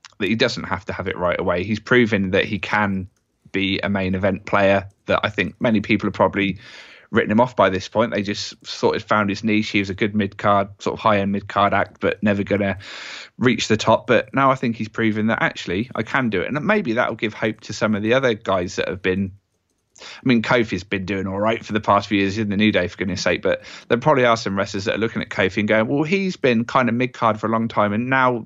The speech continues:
the, the audience is behind him. The company seems to notice." So it gives a bit of hope to people, I hope, uh, other wrestlers in the back that maybe are feeling a bit down on their luck. They can look at Kofi and go, "Well, it's not all lost."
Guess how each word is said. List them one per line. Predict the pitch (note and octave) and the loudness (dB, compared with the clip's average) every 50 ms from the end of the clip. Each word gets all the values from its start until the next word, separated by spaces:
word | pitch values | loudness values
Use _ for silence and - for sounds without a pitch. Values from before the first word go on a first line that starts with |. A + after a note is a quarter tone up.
| - _ - | -10 _ -8
the, | - A2+ G#2+ - _ - | -6 -4 -4 -6 _ -6
the | A2 A2 A#2+ | -2 2 2
audience | B2 A#2+ A2 A2 G2+ - - A#2 | 2 2 2 0 -2 -2 -2 -2
is | A#2 - | -2 0
behind | - G2+ G2+ G2 F#2+ F2+ F2+ | -2 -2 0 0 0 2 2
him. | G#2 A2+ | 2 2
The | A#2+ A2 | 2 0
company | G#2+ - C3 B2+ B2 - A2 G2+ | 0 2 0 0 2 0 0 0
seems | G#2+ - A#2+ A#2 A2 G#2+ | 0 0 2 2 2 0
to | - - | 0 -2
notice." | G2+ A2 A2+ - - F#2 | 0 0 0 0 -2 -2
So | - - A2 G#2+ A2 A2 - - - - - - - _ _ _ - | 0 2 2 2 2 0 -6 -14 -20 -20 -20 -20 -20 _ _ _ -4
it | - D#3 - | -4 0 2
gives | G3+ G#3+ G3+ - | 2 2 4 2
a | F#3 | 2
bit | - - - | 2 2 0
of | - - | 0 0
hope | - - - - - | 0 0 -2 -2 -4
to | - G2 | -8 -8
people, | F2 G2 F#2+ F2 - E2+ E2 | -6 -6 -6 -6 -4 -4 -4
I | F2+ | -4
hope, | F2 F2 D#2 D2 - _ - - - | -2 -4 -4 -4 -6 _ -10 -6 -2
uh, | G#2+ G2+ - - | 0 0 0 2
other | A2 A2 A2 G#2 | 0 0 2 2
wrestlers | G#2 G#2 - - G2+ G2+ | 0 0 0 -4 -4 -4
in | G2+ F#2+ | -2 -2
the | G2 F#2 | 0 0
back | G2+ G2+ F#2 - - | 2 0 0 0 -2
that | G#2 G2 F2 - - - - - - - - _ - | -2 -2 -2 -2 -4 -10 -20 -20 -20 -20 -10 _ 0
maybe | A2+ A2 G2+ A2 G2+ | 2 2 2 2 2
are | F#2+ | 0
feeling | F#2 - - A2 G#2 G2+ F#2+ F#2+ | 0 0 0 0 0 0 0 0
a | F#2+ | -2
bit | G#2 - - | -2 -2 0
down | - G2+ G2 G2+ | 0 0 0 0
on | F#2+ F#2+ G2 | 0 -2 -2
their | F#2+ F#2+ | -2 -2
luck. | G2+ F#2+ D#2+ - - - - - _ _ _ | 0 0 -2 -2 -4 -8 -14 -18 _ _ _
They | - G2+ | -6 -4
can | G2+ - G2 | -4 -2 -2
look | G#2 G#2+ | -2 -2
at | B2+ A2+ | -2 -4
Kofi | - - G#2+ G2+ G2 - A2+ | -2 0 2 2 2 2 2
and | G#2+ A2 | 2 4
go, | G#2+ G#2+ A2 | 4 4 2
"Well, | - B2 | 2 0
it's | D#3 - - | 0 0 2
not | F3 E3 - | 2 2 4
all | - D#3+ D3 C#3 | 2 2 2 2
lost." | G#2+ E2+ - - - - - - | 2 0 -2 -6 -12 -16 -16 -20